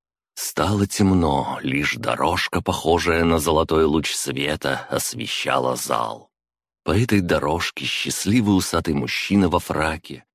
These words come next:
за ручку вел девушку, облаченную в белоснежное платье. Девушка шла грациозно и неспешно.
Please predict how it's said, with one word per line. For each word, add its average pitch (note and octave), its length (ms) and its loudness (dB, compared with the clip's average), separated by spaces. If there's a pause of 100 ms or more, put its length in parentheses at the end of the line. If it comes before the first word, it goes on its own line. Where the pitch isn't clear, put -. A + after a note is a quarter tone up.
(160)
за - 220 0
ручку G2 440 0
вел F#2 280 2
девушку, D2+ 960 -2
облаченную F2+ 880 2
в D#2+ 140 -2
белоснежное C#2+ 960 -2
платье. - 680 -8 (560)
Девушка D#2 580 -2
шла D2 320 0
грациозно D2 1120 -2
и C#2 80 -4
неспешно. - 960 -4